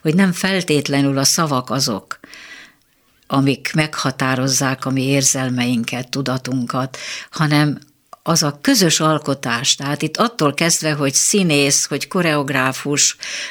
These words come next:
hogy zenét oktató, hogy rajzokat készítenek közösen, hogy együtt mozognak. Tehát annak a tudatára ébredést egy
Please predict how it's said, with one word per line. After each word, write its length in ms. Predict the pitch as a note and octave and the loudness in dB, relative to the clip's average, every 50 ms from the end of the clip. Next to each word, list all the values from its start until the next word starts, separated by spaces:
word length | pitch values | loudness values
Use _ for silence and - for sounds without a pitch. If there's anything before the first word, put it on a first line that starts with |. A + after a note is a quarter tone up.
| - - | -8 -2
hogy 520 | - D#3 D3 C#3+ D3+ D3+ C#3+ C#3 C3+ - - | 0 2 2 2 2 2 2 2 2 0 0
zenét 560 | F3 - - G3 F#3 F3 E3 D#3+ E3 D#3+ - | 0 2 2 2 2 4 4 2 2 0 0
oktató, 760 | C#3+ D3 D3 - - D3+ D3 D3 - D3 C#3+ C#3+ D3 D3 D3 - - - - - - - | -4 -4 -4 -2 -2 -2 -2 0 0 0 0 2 0 0 -2 -4 -10 -12 -12 -12 -12 -6
hogy 460 | - - C#3 C3+ D3 D3+ A2 C#3 C#3+ - D#3 | -2 0 0 0 0 0 0 0 -2 -2 0
rajzokat 840 | E3+ F#3+ F#3+ F#3 D#3+ C#3+ E3+ D3+ C#3+ - D3+ D3 D3 D3 - - - D3+ D3+ D3 F2+ A#2 C3+ - | 2 2 4 4 4 2 0 0 0 0 -2 -2 -2 -4 -6 -8 -4 -4 -4 -4 -4 -6 -6 -4
készítenek 800 | - F#3+ F3 E3 - - E3 D3+ - - D#3 D3+ D3 C#3+ C#3 | 0 0 2 2 2 2 0 -2 -2 -2 0 2 0 0 0
közösen, 580 | - - D3+ C#3 D3+ C#3+ - - D3+ C#3+ C#3+ C#3 | -2 -2 -2 0 0 0 2 2 2 2 2 2
hogy 160 | D3 D3+ C#3 | 2 2 2
együtt 400 | D#3 E3+ F3+ E3 E3 E3 D#3+ D#3+ | 2 0 0 2 0 0 0 2
mozognak. 680 | E3+ E3+ E3+ E3+ E3 - D3+ C#3+ C#3+ C#3+ C3+ C3+ C3+ C3+ - - - - - - - - | 0 2 2 2 2 2 0 0 0 0 0 0 -2 -4 -8 -12 -12 -10 -10 -12 -10 -4
Tehát 320 | - E3 D#3 D#3 D3+ - - | -2 0 0 0 -2 -4 -2
annak 420 | - F#3+ A#3 A#3 G3 F3+ D#3+ - | 0 2 4 6 6 4 4 2
a 120 | - D3 D3+ | 2 0 0
tudatára 680 | - G#3 G#3 F3+ E3+ D#3 D#3 - C#3+ C3+ C#3+ C#3+ C#3 B2+ | 2 0 2 4 2 2 2 0 0 0 2 2 2 2
ébredést 760 | C#3 E3+ E3+ C#3+ D3 D3 C#3+ C3+ B2 C3+ C#3+ C#3+ C3+ - - | 2 2 2 2 2 0 0 0 0 0 0 0 0 -2 -2
egy 420 | - D3+ C#3+ C#3+ C3 - - - | -2 -2 -2 -2 -2 -4 -4 -6